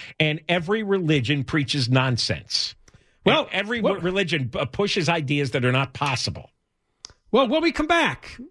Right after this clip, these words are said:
Speaker 2: we will touch on that subject. You had mentioned yesterday that Michael Shellenberger, along with a, uh, co-researcher, put together what's called Why This One Simple Chart Will End Wokeism.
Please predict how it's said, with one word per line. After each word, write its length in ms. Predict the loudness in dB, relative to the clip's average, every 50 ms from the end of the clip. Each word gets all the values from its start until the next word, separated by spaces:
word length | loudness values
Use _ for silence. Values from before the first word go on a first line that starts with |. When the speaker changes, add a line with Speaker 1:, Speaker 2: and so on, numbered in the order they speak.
| _ _ _ _ -10
Speaker 2:
we 140 | -6 -4 -2
will 180 | 0 0 0 0
touch 300 | 2 0 0 0 2 0
on 100 | 0 0
that 160 | 0 -4 -2 -2
subject. 400 | -2 -2 -2 -2 -4 -2 0 2
You 80 | 2
had 120 | 2 2 2
mentioned 420 | 2 2 2 2 0 -2 -2 -2
yesterday 800 | 0 0 0 -2 -4 -6 -8 -4 0 0 2 2 2 0 -2 -2 -6 _ _ _ _ _ _ _
that 160 | -6 -4 -2 0
Michael 300 | 0 0 2 2 0 0
Shellenberger, 840 | 2 2 2 4 4 2 0 -2 -2 -2 -4 -2 -2 0 0 0
along 260 | 2 2 2 2 2 4
with 160 | 4 4 4
a, 220 | 4 4 4 2
uh, 300 | 2 2 2 2 2 0
co-researcher, 960 | 0 0 2 4 4 4 4 2 0 0 -2 -2 -2 -2 -2 0 0 0 0 0 -6 -20 -20 -20 -20 -20 _ _
put 180 | 0 0 2 2
together 520 | 2 2 4 4 2 4 2 2 2 0 0
what's 240 | 0 0 -2 -2 -2
called 320 | 0 2 2 4 2 2 0
Why 340 | 0 2 4 4 4 2
This 260 | 2 0 0 -2 -2 0
One 280 | 0 2 2 2 0
Simple 360 | 0 0 0 0 0 0 -2
Chart 400 | -4 -4 -2 0 0 0 0 0
Will 140 | -2 -4 -2 0
End 260 | 2 2 2 2 2
Wokeism. 540 | 2 2 2 2 -2 -6 -6 -6 -10 -12